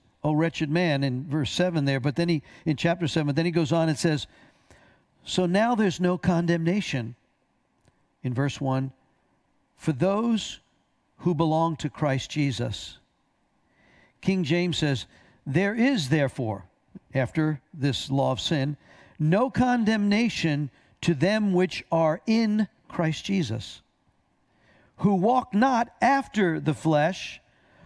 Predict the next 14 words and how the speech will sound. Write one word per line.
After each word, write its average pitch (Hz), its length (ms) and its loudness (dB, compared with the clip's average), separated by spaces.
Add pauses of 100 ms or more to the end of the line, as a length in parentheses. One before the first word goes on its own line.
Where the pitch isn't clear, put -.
(220)
but 170 160 2
after 202 680 0 (120)
the 165 140 0
Spirit." 156 420 0
Now 139 140 2
we 170 80 2
start 190 260 -2
to 175 100 -2
pick 180 220 0
up 175 160 0
this 165 180 -2
walk, 147 420 -2 (640)
this - 340 -2 (280)
activity. 156 580 0